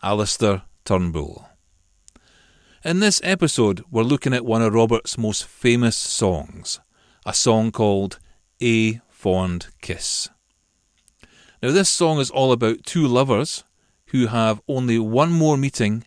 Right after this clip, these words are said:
and then they must part and go their separate ways. It's all in the first line of the song. The first line of the song is, "A fond kiss," which is one fond kiss, "and then we sever, and then we part."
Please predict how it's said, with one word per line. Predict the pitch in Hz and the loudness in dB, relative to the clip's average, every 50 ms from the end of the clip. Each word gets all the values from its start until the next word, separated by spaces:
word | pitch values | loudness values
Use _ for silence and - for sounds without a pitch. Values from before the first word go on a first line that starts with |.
| _ | _
and | - 123 117 | -6 -4 -2
then | 117 117 117 | 0 0 0
they | 117 117 | 0 0
must | 117 117 113 - - - | 0 -2 -2 -4 -6 -10
part | - - 127 117 113 113 - - - | -10 -6 -4 -4 -4 -4 -6 -12 -14
and | - 110 101 | -12 -10 -6
go | - 104 101 | -4 -4 -2
their | 98 92 | -2 -4
separate | - - - 107 101 - - 107 98 | -6 -6 -6 -6 -6 -6 -6 -8 -8
ways. | - 101 101 95 87 76 - - - - - - - _ _ _ - - - - - - | -6 -6 -6 -6 -6 -8 -12 -14 -16 -16 -16 -16 -18 _ _ _ -20 -20 -20 -14 -10 -8
It's | 117 - - | -4 0 2
all | 139 135 135 | 2 2 2
in | 127 123 | 0 -2
the | 113 | -2
first | - 123 117 - - - | -2 -2 -2 -2 -2 -2
line | 107 110 110 | -2 0 0
of | 107 | 0
the | 101 - | -2 -2
song. | - - 123 139 151 170 170 | 0 2 2 2 2 0 -4
The | 123 | -4
first | - - 131 - - - | -2 -2 -2 -2 -2 -2
line | 131 131 127 | -4 -4 -2
of | 127 | -2
the | 127 | -4
song | - - 143 135 135 139 - | -2 -2 0 0 0 -2 -2
is, | 170 180 165 185 196 190 - - - _ _ _ _ _ _ _ _ _ | -2 -2 -2 -2 -2 -4 -6 -8 -10 _ _ _ _ _ _ _ _ _
"A | - 147 147 147 156 | -2 0 2 2 2
fond | - - 135 123 120 113 - | 2 2 2 2 2 0 -2
kiss," | - 156 175 - - | -4 -4 -4 -4 -6
which | - - - | -10 -10 -10
is | 107 98 98 | -10 -8 -6
one | 95 110 110 107 101 | -2 0 0 0 0
fond | - - 101 101 98 - | -2 -2 0 0 -2 -2
kiss, | - 120 117 120 - - - - _ _ _ _ _ _ _ _ _ - | -4 -4 -4 -4 -4 -8 -8 -10 _ _ _ _ _ _ _ _ _ -10
"and | 113 98 95 98 | -8 -6 -2 -2
then | 101 104 104 101 | 0 0 0 0
we | 98 104 101 | -2 -2 -2
sever, | 98 - - - 107 95 87 - - - - - _ _ _ _ _ _ _ _ _ | -4 -4 -4 -2 -2 -2 -2 -4 -8 -12 -14 -20 _ _ _ _ _ _ _ _ _
and | - 85 87 87 | -12 -8 -6 -6
then | 85 87 87 | -6 -6 -6
we | 90 90 | -6 -8
part." | - - - 82 87 95 - - _ - - | -10 -12 -14 -14 -14 -14 -18 -20 _ -20 -20